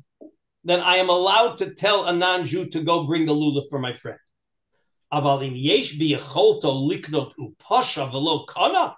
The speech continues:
What happens if my friend, just lazy, cheapskate, lazy bum, didn't bring, didn't buy a lulav on Erev Sukkos?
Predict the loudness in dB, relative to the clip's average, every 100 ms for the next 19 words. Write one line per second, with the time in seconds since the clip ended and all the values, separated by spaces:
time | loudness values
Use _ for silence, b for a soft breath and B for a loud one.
0 | _ _ _ _ _ _ -4 -2 -2 -2
1 | -2 -2 -4 -2 0 0 -4 -14 _ -10
2 | -6 0 0 0 -6 -10 -10 -4 -4 -4
3 | -6 0 0 -2 -4 -2 -2 -4 -2 2
4 | 2 0 -6 _ _ _ _ -4 -2 -2
5 | 0 0 2 0 0 2 2 2 2 0
6 | 0 0 0 -2 -4 -8 -8 -10 -14